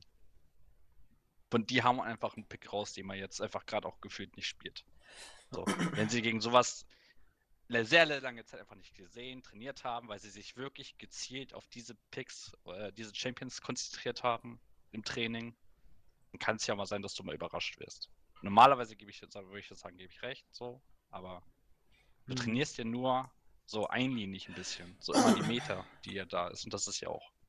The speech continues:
Speaker 1: wichtig, dass man die auch weiß und kennt. Aber du musst ja auch mechanisch auf deinen Champion das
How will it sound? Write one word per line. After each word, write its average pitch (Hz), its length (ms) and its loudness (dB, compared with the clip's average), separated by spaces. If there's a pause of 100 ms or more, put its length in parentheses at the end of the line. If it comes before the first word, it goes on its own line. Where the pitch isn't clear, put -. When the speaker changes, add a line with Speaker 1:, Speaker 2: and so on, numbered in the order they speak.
(160)
Speaker 1:
wichtig, - 560 0 (500)
dass - 160 -14
man 92 120 -16
die - 120 -16
auch - 140 -18
weiß 92 340 -10 (160)
und 95 100 -16
kennt. - 380 -14 (140)
Aber 92 320 -2 (520)
du - 60 -8
musst 107 220 4
ja 104 80 4
auch - 40 -6
mechanisch 120 540 4
auf - 80 -14
deinen 101 160 -10
Champion - 460 -10
das - 280 -6